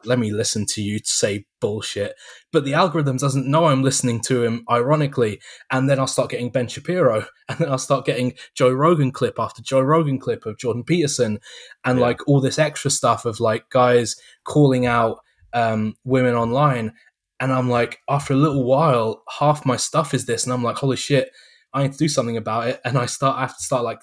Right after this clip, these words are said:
Speaker 1: disliking whenever this stuff comes up, dislike, move on straight away. I
Speaker 2: Yeah.
Speaker 1: have to, like, tell the algorithm, 'cause, like, very quickly within a day, like, if I have, if I'm not discerning any of this, if I'm just hearing this for the first time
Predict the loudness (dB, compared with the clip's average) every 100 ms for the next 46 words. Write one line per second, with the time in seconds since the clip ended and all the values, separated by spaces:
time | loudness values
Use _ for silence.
0 | _ -4 -2 -2 -2 0 -4 -4 -10 -20
1 | -20 _ -2 0 0 -2 0 -2 0 -2
2 | 0 -2 0 0 2 0 -2 -2 -2 0
3 | -2 -2 -2 0 2 0 -2 _ _ _
4 | -6 -2 -2 -2 -2 -4 -8 -6 0 2
5 | 2 0 2 0 0 -4 -6 -2 -4 -4
6 | -2 2 2 0 -2 -2 -2 -6 0 2
7 | 4 2 2 2 2 -4 _ -20 _ _
8 | _ _ 0 0 0 -8 -20 _ _ -6
9 | -4 0 2 2 2 2 2 0 -8 -2
10 | 2 4 4 2 -2 2 4 4 2 -2
11 | -2 -4 -6 -6 -4 -2 -2 0 0 -2
12 | -6 -8 -4 -2 -2 0 0 0 -4